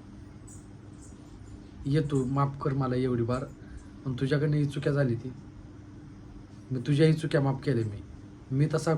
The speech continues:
खूप मोठ्या माणूस आहे. मी तुझी अजूनपर्यंत एकही चूक सांगितली नाही. काय?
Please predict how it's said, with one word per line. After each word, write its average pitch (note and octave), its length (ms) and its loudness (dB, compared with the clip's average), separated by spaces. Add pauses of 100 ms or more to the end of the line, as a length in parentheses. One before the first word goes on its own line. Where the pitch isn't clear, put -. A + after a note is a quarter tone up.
खूप D3+ 180 -2
मोठ्या D#3 300 4
माणूस A#2 320 0
आहे. - 140 -12 (1200)
मी D3+ 140 6
तुझी D#3 360 2
अजूनपर्यंत D#3+ 560 6
एकही D#3+ 340 4
चूक C#3+ 200 -6
सांगितली C3+ 380 2
नाही. B2+ 140 0 (1600)
काय? B2+ 200 2